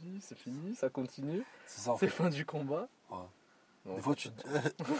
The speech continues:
Speaker 1: Oui,
Speaker 2: J'ai pas
Speaker 1: je
Speaker 2: encore vu l'animé, mais peut-être, euh, des fois, il y a le, le démon survit et revient
Speaker 1: <laughs> Ouais,
Speaker 2: dans
Speaker 1: voilà.
Speaker 2: deux épisodes après. « Ah, mais en fait, j'étais pas mort, hein, qui t'a dit
Speaker 1: Non,
Speaker 2: ça ? »
Speaker 1: c'est dans le combat en soi, mais quand on sait qu'il est mort, tout le monde dit : « Ah, il est mort,
Speaker 2: C'est
Speaker 1: voilà,
Speaker 2: ça.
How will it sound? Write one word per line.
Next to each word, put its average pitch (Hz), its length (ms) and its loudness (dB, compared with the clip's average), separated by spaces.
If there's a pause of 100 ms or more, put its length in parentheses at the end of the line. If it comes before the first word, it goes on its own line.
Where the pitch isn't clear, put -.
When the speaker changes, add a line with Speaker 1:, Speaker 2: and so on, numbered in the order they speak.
(880)
Speaker 1:
Oui, 202 60 4
Speaker 2:
J'ai 147 140 8
pas 156 80 12
Speaker 1:
je 147 40 10
Speaker 2:
encore 131 200 10
vu 127 100 0
l'animé, 127 360 6
mais 131 80 4
peut-être, - 360 -2
euh, 107 40 2
des 104 100 -4
fois, 135 120 0
il 123 60 4
y 113 60 4
a 107 80 0
le, 107 160 -6 (160)
le 120 240 -4
démon 123 400 4
survit 131 520 2
et 120 40 10
revient 139 420 6 (220)
Speaker 1:
<laughs> - 260 4
Ouais, 175 160 12
Speaker 2:
dans 143 80 12
Speaker 1:
voilà. 156 180 10
Speaker 2:
deux 151 120 10
épisodes 135 340 8
après. « 147 560 10
Ah, 180 180 12
mais 147 60 8
en 127 80 12
fait, 143 180 6
j'étais 107 220 -2
pas 101 160 6
mort, 185 320 12
hein, 147 160 6
qui - 100 -6
t'a 143 120 0
dit 139 120 4
Speaker 1:
Non, 151 120 12
Speaker 2:
ça ? » 139 100 10
Speaker 1:
c'est 120 80 4
dans 127 140 12
le 120 80 4
combat 135 480 10
en 110 80 10
soi, 104 360 6
mais 78 160 -2 (100)
quand 127 100 6
on 123 80 10
sait 143 140 4
qu'il 131 120 2
est 131 60 8
mort, 147 240 10
tout - 100 -8
le 135 60 2
monde 135 100 2
dit : « 117 180 -6 (100)
Ah, 185 200 12 (120)
il 147 180 0
est 165 60 8
mort, 147 420 12
Speaker 2:
C'est 143 60 2
Speaker 1:
voilà, 143 200 12
Speaker 2:
ça. 139 240 12